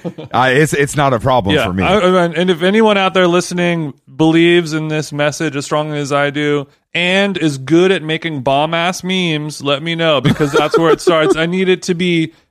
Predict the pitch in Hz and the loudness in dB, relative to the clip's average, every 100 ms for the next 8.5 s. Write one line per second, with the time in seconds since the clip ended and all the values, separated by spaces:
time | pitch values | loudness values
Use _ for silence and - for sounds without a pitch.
0 | _ 185 208 196 185 151 185 175 170 180 | _ 0 2 4 2 2 2 2 2 -2
1 | 175 185 175 135 170 185 156 143 139 143 | -2 -4 -4 -4 -2 0 2 2 2 -2
2 | - - 160 156 156 147 _ 139 127 165 | -10 -8 -2 0 0 -4 _ -8 0 2
3 | 175 165 110 - 131 151 165 143 175 196 | 4 2 -2 -8 -4 0 2 2 2 2
4 | 208 180 196 185 220 233 220 220 208 202 | 4 6 4 4 4 4 4 4 2 -2
5 | 190 190 185 180 170 - _ _ _ - | -2 2 4 4 2 -4 _ _ _ -2
6 | 165 180 175 160 156 185 160 165 170 175 | 0 2 2 2 4 4 2 -2 0 -2
7 | 165 147 135 123 120 110 - 78 - 143 | -4 -4 -2 -2 -2 -4 -10 -10 -10 -6
8 | 156 160 165 156 | 0 2 2 0